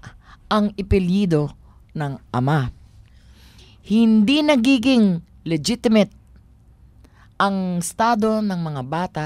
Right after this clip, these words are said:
just because binigay ng ama yung kanyang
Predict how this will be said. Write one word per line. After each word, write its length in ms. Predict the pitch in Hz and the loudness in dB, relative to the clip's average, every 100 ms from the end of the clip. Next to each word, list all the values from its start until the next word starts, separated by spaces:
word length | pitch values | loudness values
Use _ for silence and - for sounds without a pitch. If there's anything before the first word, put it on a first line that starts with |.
| 147 | -8
just 400 | 170 254 269 - _ | -4 -2 -2 -6 _
because 760 | 175 - 190 165 - - - - - - | -4 -4 -2 -4 -6 -12 -14 -18 -20 -14
binigay 560 | 151 185 180 165 165 160 | -4 -2 2 4 4 2
ng 240 | 156 135 | 0 -4
ama 480 | - 143 139 117 - - - - | -8 -4 -4 -4 -8 -18 -18 -10
yung 240 | - 175 | -6 -6
kanyang 480 | - 151 143 147 143 | -6 -10 -6 -8 -8